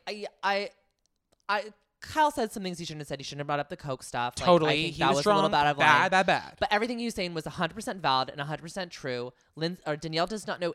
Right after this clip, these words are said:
Speaker 1: anything about Loverboy to speak on it. Yeah, she knows business, X, Y, Z, but at, and she knows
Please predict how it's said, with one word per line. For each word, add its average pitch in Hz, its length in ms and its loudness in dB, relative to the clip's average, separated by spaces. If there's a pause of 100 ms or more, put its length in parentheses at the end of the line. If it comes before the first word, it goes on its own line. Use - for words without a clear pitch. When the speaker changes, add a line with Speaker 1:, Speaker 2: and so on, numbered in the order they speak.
(120)
Speaker 1:
anything 156 440 -6
about 123 440 -2
Loverboy 123 580 -6
to 131 220 -12
speak - 340 -12
on 123 120 -6
it. 123 100 -6
Yeah, 147 220 -2
she 175 160 -10
knows 151 180 -6
business, 135 480 -10
X, 131 220 -10
Y, 127 140 -10
Z, 131 220 -10
but 123 140 -8
at, 127 120 -8 (180)
and 135 160 -12
she 151 140 -14
knows 127 360 -10